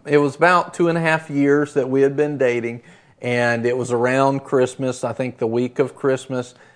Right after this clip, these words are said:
and it had been just getting more and more strong on my heart that it was time to get married. And I, what was, it was scaring me was the fact that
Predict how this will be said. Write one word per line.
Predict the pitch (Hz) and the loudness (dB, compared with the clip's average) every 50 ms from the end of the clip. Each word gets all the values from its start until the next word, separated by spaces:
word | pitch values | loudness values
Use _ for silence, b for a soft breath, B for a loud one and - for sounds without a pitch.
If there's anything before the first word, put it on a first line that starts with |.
| b b b _ | b b b _
and | 127 127 131 127 127 123 123 123 131 - - | -4 -2 0 2 2 2 0 0 -4 -8 -6
it | - 139 151 175 185 - 165 | 0 4 4 4 4 2 2
had | 160 156 143 131 123 | 2 2 2 2 2
been | 131 131 127 127 120 | 2 2 2 -2 -2
just | 117 123 120 117 - - - _ _ _ 165 143 120 | 0 0 -2 -2 -4 -10 -20 _ _ _ -20 -12 -4
getting | 123 139 139 143 135 135 127 120 117 117 | 0 2 4 4 4 0 -2 -4 -6 -8
more | 120 120 123 131 135 139 139 139 143 143 | -6 -4 -2 0 0 0 2 2 0 0
and | - 131 123 120 | -2 -4 -6 -6
more | 123 123 123 120 | -6 -6 -6 -8
strong | - - - 131 127 135 135 127 127 | -10 -8 -6 -2 -2 0 0 0 -2
on | 123 117 | -4 -4
my | 113 107 110 | -4 -6 -6
heart | 107 120 131 139 139 131 123 - - - | -4 0 2 2 4 2 0 -2 -6 -6
that | 123 117 117 | -6 -4 -4
it | 123 127 - | -4 -4 -4
was | 135 127 123 - - | -6 -8 -8 -8 -10
time | - 127 117 113 117 117 117 117 117 117 b b b b b _ | -8 -6 -6 -4 -4 -4 -6 -6 -10 -12 b b b b b _
to | - 123 | -6 -4
get | 107 117 110 107 | -2 -2 -4 -4
married. | 113 113 117 113 107 104 101 98 98 - | -6 -6 -4 -4 -2 -2 -4 -6 -8 -8
And | - 123 123 120 120 | -6 -4 -4 -4 -4
I, | 117 123 131 131 131 127 - B B B B _ | -2 0 2 2 2 0 -4 B B B B _
what | 131 135 139 139 139 | 4 6 6 6 4
was, | 131 131 127 127 | 2 2 2 4
it | 131 123 123 | 4 4 4
was | 123 135 147 170 160 - | 6 6 6 6 6 4
scaring | - - - 127 117 113 110 107 104 | 0 -2 -2 0 0 -2 -2 -4 -6
me | 107 110 110 113 117 | -6 -6 -6 -6 -8
was | - 127 120 117 117 113 113 113 110 - - | -6 -2 0 2 2 2 2 0 -4 -6 -8
the | 131 120 117 | -8 -6 -6
fact | 110 - - 131 123 123 123 - - 117 | -4 -4 -2 -2 0 0 -2 -4 -2 0
that | 113 117 113 113 110 - - b | 2 2 2 2 0 -2 -6 b